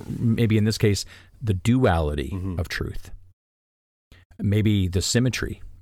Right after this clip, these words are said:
Speaker 1: of truth.
Speaker 2: Mm-hmm. There you go.
Speaker 1: Um,
Speaker 2: Since we're talking about symmetry.
Speaker 1: so, so I like that Ya-, Yasna is described as being in a violet and gold dress. Shallan is in blue silk,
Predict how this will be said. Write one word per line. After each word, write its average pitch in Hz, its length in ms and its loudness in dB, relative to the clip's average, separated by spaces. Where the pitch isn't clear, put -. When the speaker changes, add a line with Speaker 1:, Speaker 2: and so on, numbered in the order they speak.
Speaker 1:
of 87 120 -4
truth. - 420 -8
Speaker 2:
Mm-hmm. 104 200 -8
There 98 120 -6
you 90 80 -6
go. - 60 0
Speaker 1:
Um, 90 560 0
Speaker 2:
Since 101 200 -2
we're 98 60 -2
talking 101 300 -2
about 92 120 -4
symmetry. 107 380 -6
Speaker 1:
so, 101 440 2
so - 240 4
I 131 140 4
like 151 240 4
that 165 160 2
Ya-, 135 280 4
Yasna 131 440 4
is 120 120 2
described 113 520 2
as 110 80 2
being 107 220 2
in 101 80 4
a 92 40 2
violet 98 460 2
and 95 160 0
gold 95 460 0
dress. 113 500 0
Shallan 98 480 0
is 95 140 -2
in 95 120 0
blue 85 220 -2
silk, - 540 -2